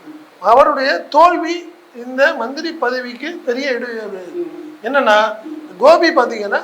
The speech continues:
Speaker 1: சுரேஷ் கோபி
Speaker 2: சுரேஷ் கோபி.
Speaker 1: கோயம்புத்தூர்ல, இது கேரளால
Speaker 2: ஆ.
Speaker 1: ஜெயிச்சாரு, அவருக்கு நீங்க மந்திரி ஆயிருக்காரு.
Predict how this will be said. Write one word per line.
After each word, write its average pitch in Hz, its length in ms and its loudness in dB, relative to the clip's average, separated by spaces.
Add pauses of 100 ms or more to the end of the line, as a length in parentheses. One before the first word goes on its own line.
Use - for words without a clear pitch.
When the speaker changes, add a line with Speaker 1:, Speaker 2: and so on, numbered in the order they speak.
(120)
Speaker 1:
சுரேஷ் 285 260 -2
கோபி 254 260 4
Speaker 2:
சுரேஷ் 262 120 0
கோபி. - 440 -6
Speaker 1:
கோயம்புத்தூர்ல, 277 680 -2
இது 269 500 0
கேரளால 277 380 4
Speaker 2:
ஆ. 180 400 -2 (140)
Speaker 1:
ஜெயிச்சாரு, 254 520 2 (460)
அவருக்கு 330 320 0
நீங்க 294 160 -8
மந்திரி 254 240 -8
ஆயிருக்காரு. 196 360 -4